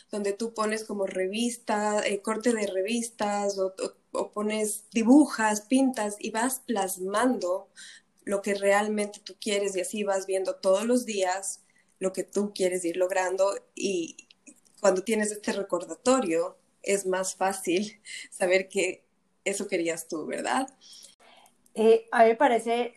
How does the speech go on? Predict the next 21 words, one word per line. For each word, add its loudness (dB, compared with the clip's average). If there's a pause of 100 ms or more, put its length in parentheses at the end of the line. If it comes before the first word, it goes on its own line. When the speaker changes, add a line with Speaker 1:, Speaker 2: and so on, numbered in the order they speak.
(140)
Speaker 2:
esa -2
parte 4
del -2
vision -6
board 2
súper -2
importante, 0
porque -2 (580)
si 2
no 10
tenemos 6
un 4
sueño 4 (640)
que 0
cumplir, 0 (520)
entonces -8
no 6
vamos 8
a -2
cumplir -2
nada. 6